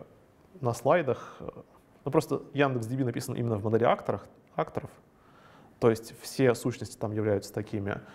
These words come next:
Но вот некоторые акторы — это просто, ну вот они рождаются, машина умерла, они вот погибают вместе с ней. А есть акторы, которые могут возрождаться на другой машине и бежать с того же места, где они остановились. Но это про модель программирования скорее.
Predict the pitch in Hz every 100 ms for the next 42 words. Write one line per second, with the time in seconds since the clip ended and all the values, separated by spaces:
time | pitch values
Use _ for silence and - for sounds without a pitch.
0 | - - 143 120 123 139 - 120 120 -
1 | - 110 107 - 113 - 113 - 110 107
2 | 110 110 110 107 135 202 - 117 - 113
3 | 107 123 175 117 123 113 - 110 110 107
4 | - 113 - 117 110 - - - - -
5 | 113 160 - - 127 120 117 117 110 117
6 | 113 117 - - - - 113 110 107 127
7 | - 110 113 107 - - 165 139 113 -
8 | 123 120 - - - - - - - -
9 | - - _ _ _ _ _ - 131 120
10 | 139 - 131 117 127 - 190 117 - 117
11 | 98 - - - - - - - - -
12 | _ _ _ _ _ _ _ _ _ _
13 | _ - - 160 160 139 151 165 156 139
14 | 147 127 98 98 - - -